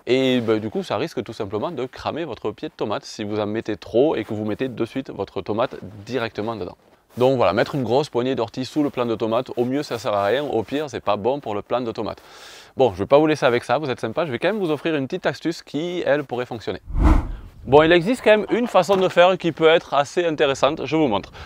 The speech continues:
À peu près deux semaines avant le moment de planter, vous allez pouvoir déjà commencer à cueillir une bonne quantité d'ortie.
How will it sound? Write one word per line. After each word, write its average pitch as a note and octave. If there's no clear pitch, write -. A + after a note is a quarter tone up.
À D#3+
peu F3+
près A#3+
deux G3
semaines A#3
avant F#3+
le F3+
moment E3+
de F#3+
planter, D3+
vous C3+
allez D#3
pouvoir F#3
déjà E3+
commencer E3+
à G#3
cueillir F#3
une D3
bonne F3+
quantité F#3
d'ortie. D#3+